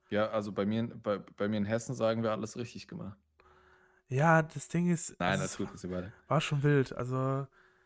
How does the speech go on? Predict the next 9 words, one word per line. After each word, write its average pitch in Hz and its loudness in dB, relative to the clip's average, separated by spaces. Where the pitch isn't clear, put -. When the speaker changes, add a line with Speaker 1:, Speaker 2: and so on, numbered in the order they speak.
Speaker 2:
ja, 165 4
die 151 2
Sauna 156 6
musste 175 2
danach, 160 6
äh, 175 8
<laughs> - -14
ausgetauscht - 8
werden. 190 6